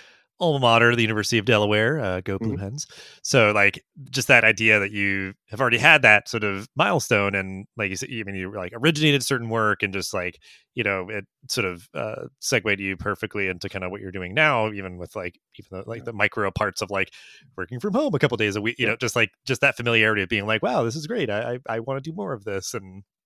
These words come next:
Speaker 1: um, starting
Speaker 2: Yeah.
Speaker 1: to have, yeah, that impact on a, on a broader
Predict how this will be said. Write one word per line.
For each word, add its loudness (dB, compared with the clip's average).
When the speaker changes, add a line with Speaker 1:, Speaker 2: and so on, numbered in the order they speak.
Speaker 1:
um, -12
starting -2
Speaker 2:
Yeah. -4
Speaker 1:
to 0
have, 0
yeah, 2
that -6
impact 0
on -4
a, -4
on -8
a -8
broader 2